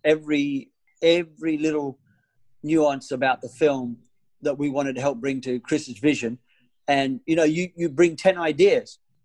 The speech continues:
maybe one, maybe five, maybe none are any good. But if you just keep every day pushing and pushing and pushing and bringing ideas and, and bringing,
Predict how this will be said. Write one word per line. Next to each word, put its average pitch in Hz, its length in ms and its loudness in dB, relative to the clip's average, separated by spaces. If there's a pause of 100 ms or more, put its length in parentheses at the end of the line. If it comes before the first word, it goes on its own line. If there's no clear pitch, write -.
maybe 139 360 0
one, 156 380 -2
maybe 127 240 -4
five, 156 380 0
maybe 156 300 0
none 135 340 -2 (420)
are 139 120 0
any 139 160 -2
good. 123 260 -4 (420)
But 147 200 0 (300)
if 151 160 -4
you 147 120 -8
just 170 240 -4
keep 190 300 -8 (100)
every 180 380 4
day 143 460 0 (280)
pushing 175 420 0
and 131 160 -8
pushing 160 340 -4
and 131 140 -10
pushing 139 540 -2
and 127 180 -4
bringing 147 280 4
ideas 147 560 2
and, 127 240 -6
and 131 180 -6
bringing, 131 340 -4